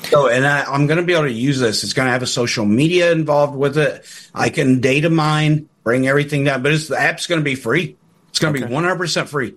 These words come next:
Speaker 1: I don't want you to have to pay for jack.
Speaker 2: Yeah.
Speaker 1: Information is free. It's the instrument that costs.
Speaker 2: Uh, and, and that's totally understandable. So if anybody doesn't get that, then, you know, I mean,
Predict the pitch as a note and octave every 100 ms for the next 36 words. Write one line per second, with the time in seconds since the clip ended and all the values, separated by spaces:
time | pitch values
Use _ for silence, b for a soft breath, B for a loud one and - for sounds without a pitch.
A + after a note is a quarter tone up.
0 | b b b A#2 C#3+ E3 A2+ A#2+ D3 D3+
1 | C#3 C#3 C#3 A2 - - C#3 D3+ G2 F2
2 | E2 - - - - - - _ B B
3 | B B - C#3+ D3 G3 F3+ F3+ - -
4 | D#3 - D#3+ D#3 C#3 C#3 - B2+ - C3+
5 | B2 G2+ - - - - - - F#2 F#2+
6 | F#2 A#2+ A#2 B2 C3 B2+ - C3 B2+ A2+
7 | G#2+ F#2+ - E2 D2 D2+ D2 - G2 G#2
8 | C#3+ D#3 C#3 A#2+ B2 A2+ G#2+ G#2 G2+ G2
9 | F2+ - F#2 E2 - F#2+ D2+ C#2 F2 F#2